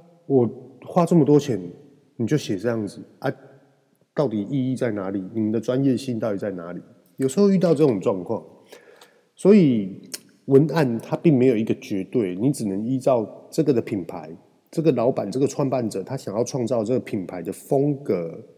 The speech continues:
给人家的感受，甚至于怎么样去符合他的商品的叙述，跟他想要去呈现的一些内容。有些老板呢，他想要告诉顾客说，“哦，我们的商品就是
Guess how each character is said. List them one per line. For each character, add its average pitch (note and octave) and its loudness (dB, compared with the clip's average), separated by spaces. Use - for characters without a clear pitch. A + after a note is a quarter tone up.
给 A#2 0
人 A2 0
家 C3 -2
的 C3 -4
感 F#2 -8
受， G2+ -2
甚 C3+ 0
至 C3+ -2
于 G2+ 0
怎 G2 -10
么 G2 -8
样 B2+ -2
去 C3 -4
符 G2 -10
合 F2+ -10
他 - -10
的 A#2 -6
商 A2 -8
品 F2+ -8
的 E2 -10
叙 G#2+ -6
述， F2 -8
跟 C3 -2
他 A#2+ -6
想 G#2+ -8
要 A2+ -2
去 A#2 -6
呈 G2+ -6
现 G#2 -4
的 G2 -4
一 G#2+ 0
些 G2+ -4
内 G#2 -4
容。 - -14
有 C3+ 4
些 G#3 6
老 F#3 6
板 B2+ 2
呢， G2+ 0
他 D#3+ -6
想 G2 -8
要 A#2+ -2
告 A#2 -6
诉 A2+ -2
顾 C3 0
客 B2 2
说 G2+ -4
，“哦， G3+ 4
我 C3+ 4
们 G#2+ 0
的 A#2 -2
商 C3+ -4
品 G2 -6
就 B2 -2
是 G#2+ -4